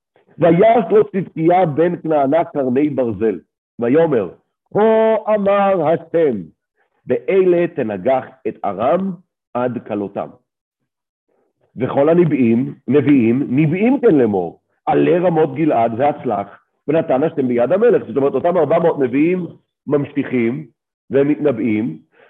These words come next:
ו-, אה, מצטרף אליהם צדקיה בן כנענה,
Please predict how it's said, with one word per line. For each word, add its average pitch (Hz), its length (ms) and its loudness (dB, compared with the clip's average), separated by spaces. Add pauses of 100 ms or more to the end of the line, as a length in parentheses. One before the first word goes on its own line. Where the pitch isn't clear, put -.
ו-, 196 760 2
אה, 139 560 6 (400)
מצטרף 165 480 -2
אליהם 185 260 0
צדקיה 165 320 -2
בן 160 140 -4
כנענה, 147 380 -2